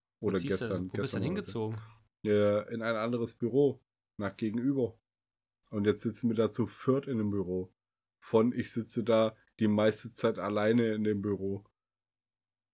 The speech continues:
Speaker 1: Ja, und das ist doch gut. Soziale Kontakte tun dir immer nicht schlecht, oder?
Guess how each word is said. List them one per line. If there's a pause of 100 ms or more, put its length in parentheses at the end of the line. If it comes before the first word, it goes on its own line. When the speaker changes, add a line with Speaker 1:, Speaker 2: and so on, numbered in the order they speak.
(180)
Speaker 1:
Ja,
und
das
ist
doch
gut. (320)
Soziale
Kontakte
tun
dir
immer
nicht
schlecht,
oder?